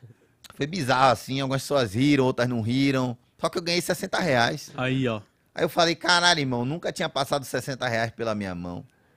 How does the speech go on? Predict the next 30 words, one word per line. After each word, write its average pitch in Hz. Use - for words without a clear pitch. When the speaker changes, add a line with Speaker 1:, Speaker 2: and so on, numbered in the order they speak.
Speaker 2:
Aí. 117
Speaker 1:
Aí 117
eu 131
falei, 135
"Porra, 113
ah, 104
tem 120
alguma 151
parada 143
aí, 120
velho." 95
E 139
foi 185
bem 202
na 214
época 185
que, 170
um 147
tempo 196
depois, 160
tem 175
um 156
filme 143
de 113
Jack 131
Black, 123
que 117
é 120
Nacho 135
Libre, 117